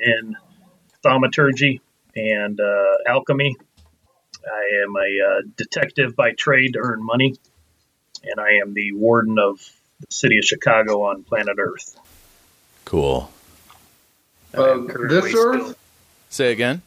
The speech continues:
Speaker 3: Are, are you,
Speaker 1: Uh,
Speaker 3: is everyone from this Earth, or are you from parallel worlds?
Speaker 1: I would guess it's a version of Earth slightly different than the Dark Tower Earth.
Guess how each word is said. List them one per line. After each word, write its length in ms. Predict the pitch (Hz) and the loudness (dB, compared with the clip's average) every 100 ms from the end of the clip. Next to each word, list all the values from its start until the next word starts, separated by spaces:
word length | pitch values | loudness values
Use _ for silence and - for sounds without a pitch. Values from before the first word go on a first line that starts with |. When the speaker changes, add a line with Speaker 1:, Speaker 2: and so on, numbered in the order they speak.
| _ - | _ -4
Speaker 3:
Are, 280 | 139 143 147 | -2 -2 -2
are 80 | 143 | 0
you, 120 | 170 | 0
Speaker 1:
Uh, 460 | 175 180 180 175 | 0 2 2 0
Speaker 3:
is 160 | 160 143 233 | -2 -2 0
everyone 540 | 185 208 202 208 202 | 0 -2 -4 -4 -6
from 440 | - 170 156 147 | -4 -2 -2 -2
this 260 | 127 196 - | 0 -2 0
Earth, 480 | 175 196 202 - - | 0 2 2 -2 -4
or 580 | 151 143 139 131 135 135 - _ _ _ _ | -2 2 2 2 0 -4 -14 _ _ _ _
are 60 | 135 | 0
you 200 | 143 160 | 0 0
from 220 | 156 143 | 0 0
parallel 500 | 170 160 156 151 143 | 0 0 2 2 2
worlds? 560 | 143 135 - 92 92 - _ _ _ _ _ _ _ _ _ - - - - | 0 0 -2 -6 -12 -18 _ _ _ _ _ _ _ _ _ -16 -16 -12 0
Speaker 1:
I 180 | 135 151 | 4 4
would 280 | 147 120 | 4 2
guess 960 | 123 131 123 - - - - - - - _ | 2 2 2 -4 -6 -6 -8 -8 -10 -14 _
it's 200 | 120 120 | -2 -2
a 60 | 117 | -4
version 440 | 107 131 131 120 | 0 2 2 0
of 140 | 113 - - | -2 -2 -2
Earth 280 | 117 117 - | 0 0 -2
slightly 640 | - - 113 113 110 110 104 | -8 -4 -2 -2 -2 -6 -6
different 480 | - 113 - 117 110 | -4 -4 0 0 0
than 220 | - 104 101 | -6 -6 -2
the 280 | 95 95 92 _ _ _ _ _ _ _ _ - - | -2 -2 -6 _ _ _ _ _ _ _ _ -20 -2
Dark 280 | 113 98 - | -2 -2 -6
Tower 440 | - 120 123 123 127 | 0 2 2 0 0
Earth. 360 | 135 127 _ | 0 -2 _